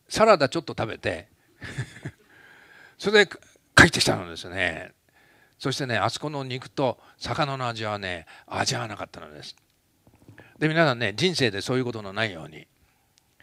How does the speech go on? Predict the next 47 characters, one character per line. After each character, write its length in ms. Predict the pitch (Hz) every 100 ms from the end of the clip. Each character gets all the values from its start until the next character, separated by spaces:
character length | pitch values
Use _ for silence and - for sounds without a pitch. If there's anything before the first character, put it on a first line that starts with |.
| _ _ _
で 60 | 98
す 100 | 110
ね、 220 | 135 185 _ _
あ 100 | 110
の、 100 | 104
神 280 | - 185 202
の 100 | 185
も 160 | 160
の、 260 | 147 135 - _ _ -
神 260 | - 233
の 100 | 226
も 100 | 202
の 100 | 185
が 100 | 170 135
優 80 | 135
れ 100 | 139
て 100 | 117
い 20 |
る 100 | 98
の 120 | 82 78
で 160 | 80
す。 140 | - - _ _ _ -
ね。 240 | 117 160 - - -
そ 80 | -
し 40 | 147
て 60 |
皆 160 | 143 143
さ 120 | 110
ん、 80 | 98
真 340 | - 233 214
の 140 | 180 127
希 140 | 131
望 180 | 117 110
は 120 | 101
ね、 200 | 90 80
神 220 | - 233
の 100 | 220
言 200 | 190 180
葉 80 | 170
の 100 | 156
中 180 | 135 113
に 100 | 92
あ 60 | 80
る 100 | -
の 120 | 143
で 120 | 139
す。 120 | -